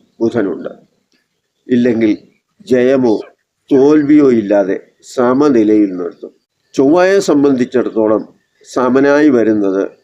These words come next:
പോരാട്ട വീര്യത്തെ കൂടി സൂചിപ്പിക്കുന്ന ഒരു കാര്യമാണ്. ആരോടായാലും എതിരിടാനും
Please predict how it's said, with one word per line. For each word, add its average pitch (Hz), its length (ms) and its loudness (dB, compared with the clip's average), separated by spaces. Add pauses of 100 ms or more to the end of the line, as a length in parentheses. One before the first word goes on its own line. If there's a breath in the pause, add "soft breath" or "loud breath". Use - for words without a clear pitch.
(340)
പോരാട്ട 156 540 -2
വീര്യത്തെ 143 500 2
കൂടി 113 320 -4 (160)
സൂചിപ്പിക്കുന്ന 107 760 -6 (160)
ഒരു 104 180 -6
കാര്യമാണ്. - 440 -10 (840)
ആരോടായാലും 135 800 0 (1000)
എതിരിടാനും 123 680 0